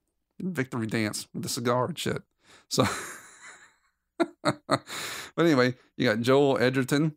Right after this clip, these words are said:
as Nick Jacoby. Uh, you might recognize him. There was a film in twenty eleven.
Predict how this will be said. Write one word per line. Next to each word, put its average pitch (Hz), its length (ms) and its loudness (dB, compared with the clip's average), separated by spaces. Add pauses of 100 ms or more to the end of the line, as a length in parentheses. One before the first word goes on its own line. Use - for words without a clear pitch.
(160)
as 101 200 -2
Nick 110 260 -2
Jacoby. 131 520 0 (680)
Uh, 98 300 -2 (120)
you 165 120 -8
might 107 200 -4
recognize 117 520 -2
him. 120 360 2
There 110 100 0
was 101 180 -2
a 98 280 -2 (260)
film 120 260 2
in 110 100 0
twenty 110 240 -2
eleven. 107 500 0